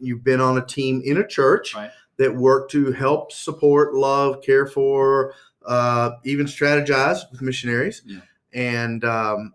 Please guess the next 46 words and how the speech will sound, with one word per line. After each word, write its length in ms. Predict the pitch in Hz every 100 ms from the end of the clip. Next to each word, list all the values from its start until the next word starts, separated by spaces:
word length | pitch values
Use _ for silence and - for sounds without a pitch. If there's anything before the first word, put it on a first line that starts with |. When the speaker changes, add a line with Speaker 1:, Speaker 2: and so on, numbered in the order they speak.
| _
Speaker 1:
but 220 | 127 127
you've 80 | 123
also 240 | 139 139
seen 240 | 123 131 123
the 80 | 123
other 140 | 131
side. 200 | 127 117 - _ -
So 180 | -
you 200 | 151 147 139
Speaker 2:
Right. 60 |
Speaker 1:
get 120 | 175
overseas, 880 | 202 190 180 - 180 151 143 151 -
and 320 | 139 139 131 123
what 420 | 123 151 175 -
are 380 | 143 139 135 135
some 260 | - 151 139
of 80 | 127
the 180 | 127 - _ -
things 360 | 139 131 131 123
that 220 | 123 127
you 80 | 120
see? 420 | - 120 101 - -
I 60 |
mean, 260 | 120 120 117 _ _
tell 160 | - 190
us 140 | 254
the 80 | 233
first 200 | 208 208
thing 100 | 214
you 80 | 170
saw 260 | 147 165 135
when 140 | 123
you 60 | 120
got 220 | 120 113
there. 160 | 101 95 _ _ _ -
You 100 | 127
move 240 | 160 190
overseas, 540 | 208 202 180 170 170 _ _ -
you're 120 | 120
living 340 | 127 165 180
in, 140 | 175 151
you're 100 | 143
running 240 | 160 156
a 60 | 147
guest 240 | 143 143
house. 280 | 139 131